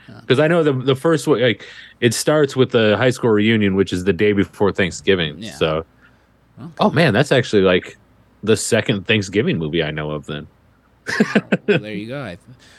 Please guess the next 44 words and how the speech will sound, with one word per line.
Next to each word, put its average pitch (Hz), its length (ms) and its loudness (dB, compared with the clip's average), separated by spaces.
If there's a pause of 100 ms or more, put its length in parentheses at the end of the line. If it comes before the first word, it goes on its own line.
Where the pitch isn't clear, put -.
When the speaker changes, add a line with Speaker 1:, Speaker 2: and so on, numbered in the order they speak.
(140)
Speaker 1:
I 101 60 -12
think 123 240 -4
I, 107 100 0
I - 80 -6
think, 123 340 -2
I 123 60 -4
think 151 180 -4
Speaker 2:
I 123 40 2
Speaker 1:
I - 20 -2
Speaker 2:
have 139 100 0
a - 40 0
Speaker 1:
might 131 100 0
Speaker 2:
new 143 200 0
tradition. 127 680 -2 (280)
Speaker 1:
Yeah, 120 240 -8
that, 117 280 0 (400)
and 127 80 -2
I 101 60 -4
think 123 200 -6
I 123 60 -2
know 123 160 -2
what 120 80 0
we 120 80 -2
might 127 180 -2
be 127 80 -4
doing 127 320 -2
for 92 300 -4
a 87 160 -8
family 110 300 -2
video 104 280 0
this 67 180 -8
week. - 160 -12 (480)
But, 127 320 0
Speaker 2:
<laughs> - 40 -20
Speaker 1:
uh, 131 440 0
Speaker 2:
There 113 100 2
we 123 60 0
go. 117 440 0
Speaker 1:
what 131 120 -2
do 180 60 2
you 185 60 -4
call 131 220 -2
it? 113 220 -8
Um, 127 580 -2